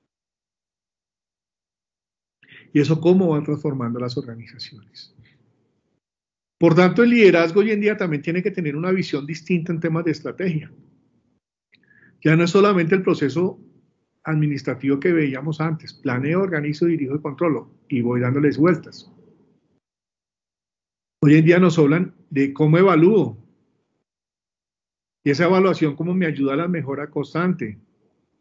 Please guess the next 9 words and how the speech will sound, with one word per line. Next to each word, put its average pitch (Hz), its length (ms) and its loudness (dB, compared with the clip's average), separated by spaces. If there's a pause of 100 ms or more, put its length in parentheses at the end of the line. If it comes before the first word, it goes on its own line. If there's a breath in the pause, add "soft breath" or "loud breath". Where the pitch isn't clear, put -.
(300)
y 151 80 4
esa 175 160 0
mejora 156 400 -2
constante 160 480 -6
cómo 165 180 -4
la 170 140 0
llevo 139 220 -2
al 160 80 -2
aprendizaje, 160 800 -6